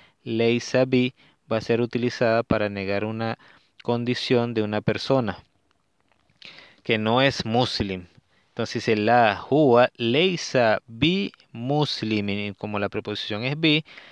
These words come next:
la palabra está afectada, entonces le ponemos doble i al final, ya que no tiene artículo, y dice, "La huwa leisa bi muslimin".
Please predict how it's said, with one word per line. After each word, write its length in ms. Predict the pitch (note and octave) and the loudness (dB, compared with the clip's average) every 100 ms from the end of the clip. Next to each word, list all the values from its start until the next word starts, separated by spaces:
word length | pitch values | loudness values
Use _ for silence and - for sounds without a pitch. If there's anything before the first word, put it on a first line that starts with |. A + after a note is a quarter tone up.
| - - | -20 -8
la 400 | A2+ A#2 B2+ - | 0 2 2 2
palabra 560 | C#3 C#3+ B2+ A#2 B2 A#2+ | 0 4 4 4 2 0
está 200 | - A2+ | 0 -4
afectada, 600 | B2 - A#2+ A2 A#2 - _ | -4 -4 0 2 0 -4 _
entonces 480 | B2 G#2+ G2+ - G#2 _ _ | -14 -8 -8 -6 -10 _ _
le 220 | - A#2+ | -8 -6
ponemos 480 | A#2+ G#2 G#2 G#2+ G#2+ | -4 -4 -4 -6 -10
doble 520 | G#2+ - G#2+ G#2+ A2 | -8 -2 0 0 0
i 180 | G#2 G#2 | 0 -2
al 100 | G2+ | -4
final, 380 | - B2 A2 A2+ | -4 -4 -4 -4
ya 140 | G2+ | -6
que 100 | G2 | -6
no 140 | G2+ G2 | -8 -6
tiene 240 | G#2 G2+ | -6 -4
artículo, 600 | G#2+ - B2 - A#2 C3 - - - _ | -4 0 0 0 0 -2 -6 -20 -20 _
y 120 | A2+ | -2
dice, 360 | A#2 A2 - A2+ | 0 0 2 2
"La 320 | A2 A2 A#2 | 4 2 2
huwa 300 | A#2 A#2 A2+ | 2 4 4
leisa 460 | A2 B2 B2 B2 A#2 | 4 2 2 2 2
bi 180 | G#2+ | 0
muslimin". 800 | G2+ G#2+ G#2 - G2+ F#2+ F#2 F#2+ | 0 -2 -2 -4 -4 -4 -6 -10